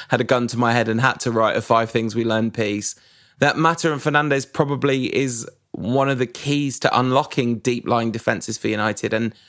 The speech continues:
Ole should kind of not be afraid to play them against better sides, but the sides, I don't mean the very best sides, but the sides that are better than Derby, but that will come to sit back. And I think that that's a, that's a good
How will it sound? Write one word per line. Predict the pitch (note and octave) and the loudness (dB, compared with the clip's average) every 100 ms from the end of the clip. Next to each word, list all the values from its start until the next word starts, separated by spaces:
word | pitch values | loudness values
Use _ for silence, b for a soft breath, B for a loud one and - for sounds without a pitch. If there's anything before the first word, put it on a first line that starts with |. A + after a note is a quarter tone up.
| b b b - - | b b b -20 -2
Ole | B2 C3+ C3 | 2 2 0
should | - B2+ | -2 -4
kind | - C3 | 0 0
of | A#2 | 0
not | B2+ C3+ - | 0 0 0
be | C#3 B2+ | 0 0
afraid | A#2 - C3 B2+ A#2 | -2 2 2 2 -2
to | - A#2+ | -6 -6
play | - C3+ C3 A#2+ | -2 2 2 2
them | A#2+ | 0
against | A#2+ B2 A#2+ - - - | 0 0 -2 -4 -8 0
better | F3+ - - | 2 2 0
sides, | - A#2 A2+ A#2+ | 2 2 2 0
but | - C3+ C3 | 0 -2 0
the | |
sides, | A#2+ C3+ B2+ A#2+ - - b b b b | 0 2 2 0 -4 -12 b b b b
I | C3 | 0
don't | B2+ | 2
mean | B2+ B2 | 0 0
the | |
very | A2 C#3+ C3+ | 2 2 2
best | A#2+ B2 - | 0 -2 0
sides, | A#2 A2+ A2+ | 0 0 -2
but | B2 - | -2 0
the | A#2 A2+ | -2 0
sides | - C3 A2+ | 0 0 2
that | F2+ | 0
are | |
better | A2+ F#2 | 2 0
than | A#2+ | 0
Derby, | B2 D#3+ C3 A#2+ | 2 0 0 0
but | B2 - | 0 0
that | A#2+ | -2
will | A#2+ A2+ | -2 -2
come | - A#2+ | 0 0
to | A2+ | -2
sit | A2 A#2+ - | -4 -4 0
back. | B2 G#2+ - - _ b b b | 2 2 -2 -14 _ b b b
And | - A#2+ | -2 0
I | |
think | A#2 B2+ A2 | 0 -2 -2
that | A#2+ | 0
that's | A#2+ - - | 0 0 0
a, | A#2 A#2 | 0 0
that's | - A#2+ | -2 -2
a | A#2 | -4
good | G#2 B2+ A#2 | -2 -2 -2